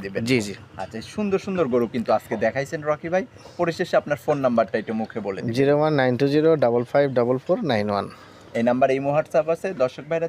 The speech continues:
Speaker 1: চাইলে রকি ভাইয়ের সাথে যোগাযোগ করে ফার্মেও চলে আসতে পারেন। এছাড়াও, আহ, ইমো WhatsApp আছে এই নাম্বারে, আপনারা চাইলে ভিডিও কলেও দেখে শুনে গরুগুলো ক্রয় করতে পারবেন।
Speaker 2: জি, জি।
Speaker 1: আচ্ছা,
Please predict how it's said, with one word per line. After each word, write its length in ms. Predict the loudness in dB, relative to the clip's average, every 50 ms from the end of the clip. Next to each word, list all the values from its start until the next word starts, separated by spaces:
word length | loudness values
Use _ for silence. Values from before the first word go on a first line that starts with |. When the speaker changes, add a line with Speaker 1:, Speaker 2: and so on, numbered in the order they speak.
| -2
Speaker 1:
চাইলে 220 | 0 0 0 0 -2 -2 -2
রকি 160 | -2 -2 -4 -4
ভাইয়ের 160 | -4 -4 -4 -4
সাথে 160 | -6 -6 -6 -8 -8 -2
যোগাযোগ 280 | 0 0 0 0 -2 -6 -6
করে 140 | -6 -6 -6 -4 -2
ফার্মেও 280 | -4 -2 -2 -2 -4 -4 -2
চলে 140 | 0 2 2
আসতে 200 | 2 2 0 -4
পারেন। 260 | 0 2 4 4 2 2 0 -4
এছাড়াও, 320 | -4 -2 0 2 2 2 0 -2 -8 -18 -20 -20 -20 -20 -10 -2
আহ, 220 | 2 2 4 4 2 0 -4 -18 -20 -20 -20 -20 -20 -12 -6
ইমো 180 | -2 0 2 2 2 2
WhatsApp 320 | 0 0 2 0 2 2 2
আছে 120 | 2 2 2 4
এই 40 | 4 4
নাম্বারে, 240 | 4 4 4 4 4
আপনারা 300 | 2 2 2 2 2 4 4
চাইলে 160 | 4 4 4 2 0 0
ভিডিও 180 | 0 2 2 2 4
কলেও 220 | 4 4 4 4 2 2 0
দেখে 180 | -2 0 0 -2 -2 -2
শুনে 160 | -2 -4 -2 0 2
গরুগুলো 300 | 2 2 4 4 4 2 2 2
ক্রয় 160 | 2 0 2 2
করতে 260 | 2 0 2 0 -2 0
পারবেন। 280 | 0 0 0 0 -4 -6 -6
Speaker 2:
জি, 200 | -8 -10 -8 -8 -10
জি। 80 | -10 -14 -20 -16 -12 -8 -8
Speaker 1:
আচ্ছা, 180 | -8 -8 -10